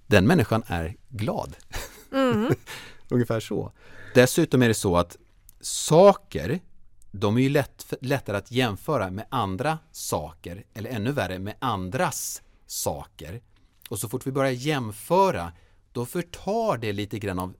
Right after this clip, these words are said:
Speaker 1: njutningen utav vår egen pryl. Så om jag köper en pryl,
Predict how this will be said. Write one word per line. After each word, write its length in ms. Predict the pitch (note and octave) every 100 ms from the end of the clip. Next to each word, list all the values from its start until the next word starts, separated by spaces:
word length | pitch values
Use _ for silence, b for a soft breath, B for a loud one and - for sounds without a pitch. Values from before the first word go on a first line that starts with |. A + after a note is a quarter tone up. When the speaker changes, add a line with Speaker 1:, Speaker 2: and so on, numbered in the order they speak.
| -
Speaker 1:
njutningen 760 | A2 D3 A2+ - D#3 G#3+ G3+
utav 460 | B2+ - G2 F#2+ G#2+
vår 160 | G#2 G2+
egen 360 | F#2+ F#2+ G2 G2+ _
pryl. 360 | - C#4+ - - - _ _ -
Så 120 | A2+
om 60 |
jag 100 | A2
köper 380 | C3 C#3+ F3 F3
en 120 | F#3
pryl, 420 | F3+ - E2+ F#2